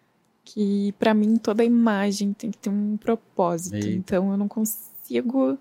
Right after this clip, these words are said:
Speaker 1: por exemplo, é, mas é uma coisa minha, assim, muito pessoal mesmo, assim, de, eu acho, às vezes, n-, não tenho esse mesmo julgamento com os outros, mas comigo eu tenho esse pensamento de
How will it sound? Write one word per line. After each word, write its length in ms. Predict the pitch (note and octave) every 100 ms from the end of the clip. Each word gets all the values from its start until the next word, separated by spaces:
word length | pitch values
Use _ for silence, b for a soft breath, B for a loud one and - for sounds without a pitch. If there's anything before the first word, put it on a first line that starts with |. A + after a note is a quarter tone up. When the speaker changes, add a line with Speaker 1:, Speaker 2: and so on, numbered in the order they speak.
| B B B B B -
Speaker 1:
por 100 | F#3+
exemplo, 720 | F#3 F#3+ F3+ - F#3 F#3 F3 F3+ - -
é, 180 | A#3 A#3
mas 140 | B3+
é 40 | D4
uma 120 | C#4+
coisa 220 | C#4+ C4+
minha, 500 | B3+ A#3 A#3 A#3+ B3 A#3+ - -
assim, 240 | G#3 -
muito 300 | G#3 G3+ G#3
pessoal 460 | - A3 - A3 G3
mesmo, 340 | G3+ G3 F#3 F#3
assim, 280 | - F#3
de, 400 | F3+ F#3+ - F#3 F#3+ F#2 F#2
eu 160 | - F#3
acho, 480 | F#3 F3+ - G3+ G3+ - _ _ -
às 180 | F#3
vezes, 480 | G3 F#3+ F#3+ - -
n-, 140 | - F3+ -
não 320 | G3+ G#3+ C4+
tenho 160 | C#4
esse 140 | C4 A#3+
mesmo 200 | A#3 A3+
julgamento 440 | A3+ A3 G#3 A3
com 140 | - B3+
os 140 | G#3+
outros, 360 | G3+ F#3 - F#3+
mas 260 | F#3+ G3
comigo 560 | - G3 G3 G#3+ B3 G#3+
eu 80 | G3
tenho 200 | G3+ G#3
esse 100 | -
pensamento 500 | G#3 G#3+ G3+ G#3 G#3+
de 320 | G#3 G#3 G#3+